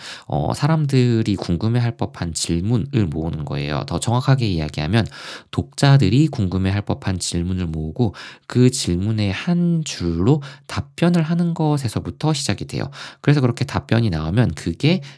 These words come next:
어, 지금 제가 읽어드렸던 핵심 주제가 되는 거거든요. 그래서 그 주제를, 어, 보강하기 위해서 여러 가지의 논리와 사례와 그리고, 어, 내 의견과 주장을 추가하게 되는 거거든요.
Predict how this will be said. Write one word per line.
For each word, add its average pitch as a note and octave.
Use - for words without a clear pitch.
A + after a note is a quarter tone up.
어, D#2
지금 E2+
제가 E2
읽어드렸던 -
핵심 D#3
주제가 C3+
되는 E2
거거든요. D2+
그래서 C3+
그 B2+
주제를, C#3
어, -
보강하기 A#2
위해서 E2+
여러 E2
가지의 F2+
논리와 F2
사례와 A2+
그리고, F2+
어, D#2
내 F2
의견과 G2+
주장을 G2
추가하게 F#3+
되는 D#2+
거거든요. D#2